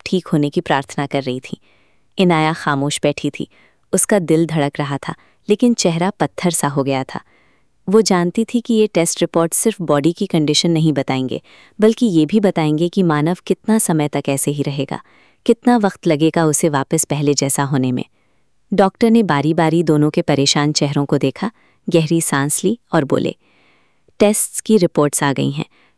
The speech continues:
अच्छी खबर ये है कि कंडीशन अब कंट्रोल में है। ड्रग्स का असर धीरे-धीरे कम हो रहा है।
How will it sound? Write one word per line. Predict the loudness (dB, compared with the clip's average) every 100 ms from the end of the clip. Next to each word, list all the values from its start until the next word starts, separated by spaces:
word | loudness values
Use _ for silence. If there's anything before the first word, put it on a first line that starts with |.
| -4
अच्छी | -2 2 0
खबर | 2 2 2
ये | 2 2
है | 0
कि | 0 0
कंडीशन | 2 2 2 2 0
अब | 0
कंट्रोल | 0 0 0 0
में | 0
है। | -2 -8 _ _ _ -2
ड्रग्स | 0 0 -2
का | 0 0
असर | 2 0
धीरे-धीरे | 0 0 2 2 2 0
कम | 2 0
हो | 0 0
रहा | -2
है। | -4